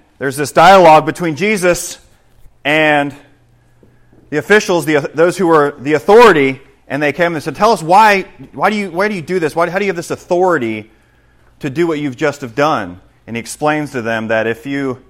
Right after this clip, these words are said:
tear down this temple in three days, I'll raise it up again. And what they didn't understand, and the disciples figured out later, is that he was talking about his own body. And in that statement, he's showing that he has authority.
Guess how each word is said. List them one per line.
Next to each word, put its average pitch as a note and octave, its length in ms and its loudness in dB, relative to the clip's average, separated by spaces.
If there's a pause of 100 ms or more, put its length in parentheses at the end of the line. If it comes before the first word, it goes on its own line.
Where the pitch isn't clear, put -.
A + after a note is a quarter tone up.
(340)
tear D3 240 -2
down C3 460 -2 (100)
this A2+ 220 -12
temple B2+ 600 -6 (380)
in G2+ 140 -18
three A#2+ 180 -10
days, A2 460 -8 (640)
I'll G#2 100 -10
raise F2+ 180 -10
it F#2+ 60 -10
up C3 160 -2
again. G2 300 -10
And F#2+ 100 -16 (240)
what G#2+ 140 -10
they A2 80 -4
didn't C#3+ 360 -6
understand, A2+ 600 -6
and G#2+ 80 -10
the G#2+ 60 -8
disciples B2+ 460 -6
figured A#2 220 -8
out A2 160 -2
later, A2 500 -6 (380)
is G2 140 -14
that G#2 80 -8
he G2+ 80 -8
was F#2+ 100 -14
talking B2 380 -4
about F#2 260 -6
his F#2+ 140 -12
own F#2+ 180 -12
body. G2+ 380 -4
And F#2+ 100 -16 (320)
in D3 280 -4
that C#3 520 2 (240)
statement, B2+ 560 -6
he's D3+ 180 -10
showing C#3 420 -4
that A2 120 -8
he A2+ 140 -10
has G#2 160 -6
authority. G2 580 -10